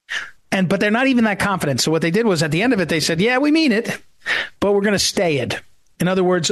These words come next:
we're gonna let the Supreme Court, U S Supreme Court, get to it. So we're not gonna actually make it a valid, uh, at all. We're gonna make it invalid until the Supreme Court rules, which they will have to do. But here's what you need to know.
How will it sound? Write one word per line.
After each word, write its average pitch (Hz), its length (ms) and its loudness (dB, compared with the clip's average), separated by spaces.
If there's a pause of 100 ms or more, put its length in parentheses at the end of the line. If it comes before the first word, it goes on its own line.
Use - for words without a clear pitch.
we're 202 100 0
gonna 208 100 2
let 202 140 0
the 185 60 0
Supreme 202 400 0
Court, 170 220 0
U 220 140 2
S 196 100 0
Supreme 156 260 -2
Court, 147 220 -2
get 156 220 -4
to 151 160 2
it. 170 180 -4 (220)
So 190 160 0
we're 185 80 0
not 196 140 -2
gonna 190 120 0
actually 170 460 0
make 160 240 0
it 147 140 -4
a 170 120 0
valid, 143 460 0
uh, 151 160 -4
at 151 260 0
all. 147 320 -2
We're 151 80 0
gonna 147 120 0
make 156 180 -2
it 175 180 -4
invalid 160 580 0 (280)
until 294 600 2
the 247 80 2
Supreme 202 300 0
Court 180 180 0
rules, 139 300 0
which 170 160 -2
they 202 140 2
will 190 100 2
have 233 200 -2
to 214 100 0
do. 262 280 -2 (1400)
But 160 100 -2
here's 262 240 2
what 220 160 0
you 180 60 0
need 160 140 0
to 143 60 0
know. 120 300 -2